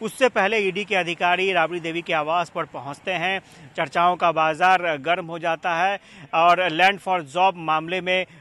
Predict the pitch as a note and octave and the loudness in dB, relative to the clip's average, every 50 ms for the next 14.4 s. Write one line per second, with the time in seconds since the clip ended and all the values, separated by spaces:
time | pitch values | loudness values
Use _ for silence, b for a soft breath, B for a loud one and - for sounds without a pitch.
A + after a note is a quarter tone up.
0 | B _ _ F#3 G3+ A3+ A3 G#3 F3+ - F3 E3+ E3 E3 F#3 G3 G3+ G3 F#3 F3+ | B _ _ -4 2 2 2 2 2 -2 -2 -2 0 2 4 4 4 2 0 -4
1 | E3+ D#3+ F3 F#3+ G3+ F#3 D#3 E3 A3 A#3 A3+ G3 - - E3 E3+ F3 F3 D#3+ F3+ | -6 -4 -2 -2 -4 -4 -4 -2 0 0 0 0 -2 -8 -8 -8 -8 -8 -8 -8
2 | D#3+ E3+ F3 F3 E3 B B B B C#3 B - E3+ D#3 D#3+ D#3+ - - G3 G3 | -8 -6 -8 -8 -10 B B B B -20 B -4 -2 -2 -2 -2 -4 -6 -8 -6
3 | F3+ G3 G3+ G3+ G3+ F#3+ F#3 - - F3 D#3+ D#3+ F3 F3 F3+ F3+ - F#3+ F3 E3+ | -6 -4 -6 -4 -6 -8 -8 -10 -14 -12 -8 -4 -4 -4 -4 -4 -6 -8 -8 -8
4 | F3 - - E3+ D#3 C#3 - F#3+ F3+ F#3 F#3 F#3 B B B B C#3 B - D#3+ | -8 -8 -6 -6 -6 -6 -4 -4 -2 -2 -2 -4 B B B B -18 B -4 -4
5 | D3+ C#3+ C3 E3+ E3+ E3+ - - - G3 F3 D3+ D#3 D#3 D#3 D#3 F3 F3 F3 D#3+ | -4 -2 0 0 0 0 0 -4 -8 -8 -6 -4 -2 -2 -2 -2 -4 -4 -4 -4
6 | D#3 F3 F#3+ G3 F#3 E3+ D3 D3+ D3 D#3+ D#3+ D#3 D3 - F3 F3+ F3 E3 C#3+ B | -4 -4 -2 -2 -4 -4 -4 -6 -6 -4 -6 -4 -2 -2 0 0 0 -2 -4 B
7 | B B B2 - - D3+ E3 F3 E3+ - - E3+ D#3+ - E3+ E3+ F3 F3 E3 D3 | B B -20 -16 -6 -2 -2 -2 -2 -2 -8 -12 -6 -2 0 0 0 0 -2 -4
8 | - F3 F3 E3+ F3 E3 E3+ F3 E3+ E3+ F3+ F#3 F#3+ F3+ F3+ F#3+ G3 G3+ F#3 G#3+ | -4 -4 -2 -2 -2 -2 -2 -2 -2 0 0 0 0 2 4 4 4 2 2 -4
9 | G3 E3 F3 F3 E3+ F3 E3+ E3+ - B B B B B - E3+ E3 E3 D#3+ D#3+ | -4 -4 -4 -2 -2 -2 -4 -4 -4 B B B B B -4 0 0 0 2 0
10 | F3+ D#3+ E3+ E3 F3 F3+ - F#3 E3+ D#3+ E3 E3+ F3 F3 - - G3 F3+ E3+ D3+ | -4 -4 -4 -4 -4 -4 -2 -2 -2 0 0 0 -2 -2 -2 -6 -8 -8 -8 -8
11 | E3 E3+ D#3+ D3+ F3+ E3+ - F#3 E3+ E3 D#3 D#3+ - E3+ D#3 D#3+ E3+ E3+ D#3 - | -10 -12 -6 -6 -6 -6 -2 -2 -2 -2 -2 -4 -4 -2 -2 -2 -2 -6 -6 -8
12 | F3+ D3+ F3 F3+ - G#3+ G3 F#3+ - F#3 - F3+ D#3 D3 - E3+ E3 E3+ F3 E3 | -8 -6 -6 -8 -6 -8 -8 -8 -8 -10 -6 -6 -8 -8 -6 -6 -4 -4 -4 -2
13 | F3 E3+ D#3 D#3+ D#3 D#3+ D#3 F3+ F3 E3+ D#3+ E3 E3 D#3+ E3 D#3+ D#3+ D3+ - _ | -4 -4 -2 -2 -2 -2 0 -2 -2 -2 -2 -6 -8 -8 -6 -6 -6 -6 -8 _
14 | F3 E3 D#3 - F3 E3 D#3+ | -14 -14 -10 -8 -8 -8 -8